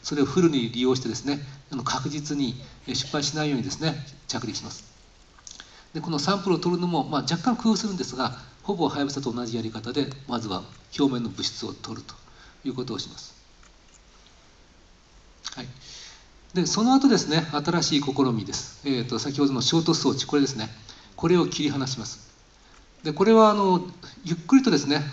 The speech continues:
あの、小惑星に向かって降りていくんですが、これを切り離した後ですね、えー、はやぶさツー、探査機の方は急いで移動するんですね。探査機は移動していきます。で、どこに移動するかというと、この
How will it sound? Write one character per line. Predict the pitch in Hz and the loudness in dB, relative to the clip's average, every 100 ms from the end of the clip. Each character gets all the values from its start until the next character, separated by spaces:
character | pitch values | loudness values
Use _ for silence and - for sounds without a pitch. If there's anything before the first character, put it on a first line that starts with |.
| - | -6
あ | 147 | -2
の、 | 135 | 0
小 | 123 165 | 2 4
惑 | 156 151 | 2 2
星 | 147 | 0
に | 123 | 0
向 | |
か | 117 | -2
っ | 127 | 0
て | 135 | 2
降 | |
り | 143 | 2
て | 139 | 0
い | |
く | 131 | -2
ん | 117 | -4
で | 95 | -6
す | - | -4
が、 | 135 - - - - | -2 -2 -4 -16 -12
こ | - 190 | 0 4
れ | 220 | 4
を | |
切 | - 208 | 2 0
り | 196 | 0
離 | 185 202 | 0 -2
し | 185 - | -2 0
た | 175 | 0
後 | 180 | 2
で | 143 | 0
す | 101 | -2
ね、 | 113 107 - - - - | -6 -10 -12 -20 -20 -6
え | 143 135 | 0 2
ー、 | 131 | 4
は | 170 | 2
や | |
ぶ | 175 | 2
さ | 170 | 0
ツ | 160 170 | -2 0
ー、 | 123 - - | 0 0 0
探 | 185 185 | 2 2
査 | 196 | 0
機 | 185 | 0
の | |
方 | 165 165 | 4 6
は | 113 | 6
急 | 117 220 214 | 4 6 6
い | |
で | 135 | 6
移 | 117 | 4
動 | 147 147 | 2 2
す | - | 0
る | 151 | -2
ん | |
で | 107 | -4
す | - | -2
ね。 | 139 - - - - | -4 -4 -12 -18 -4
探 | 165 | -2
査 | 160 160 | -2 -2
機 | 151 | 0
は | 113 | 0
移 | |
動 | 110 135 | 2 2
し | 131 | 2
て | |
い | 117 | -4
き | |
ま | 110 | -6
す。 | - - - - - - | -10 -14 -20 -20 -20 -8
で、 | 143 | 0
ど | 160 | 2
こ | 185 | 4
に | 180 | 2
移 | |
動 | 160 151 | 2 2
す | 160 | 0
る | 151 | -2
か | 151 | -2
と | 147 | -2
い | 143 | -4
う | 143 | 0
と、 | 151 110 - | 0 -2 -4
こ | - | -4
の | 147 131 | -2 -4